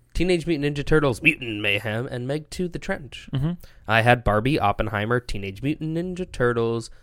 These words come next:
Speaker 1: Last Voyage of the Demeter, Meg two.
Speaker 2: You were this close.
Speaker 1: Was I?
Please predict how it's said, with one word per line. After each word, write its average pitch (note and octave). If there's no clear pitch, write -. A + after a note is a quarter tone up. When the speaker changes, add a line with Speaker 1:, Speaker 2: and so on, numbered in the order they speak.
Speaker 1:
Last C#3
Voyage C3+
of B2
the B2
Demeter, G#2+
Meg G2
two. -
Speaker 2:
You C#3
were B2+
this B2+
close. -
Speaker 1:
Was A2+
I? A2+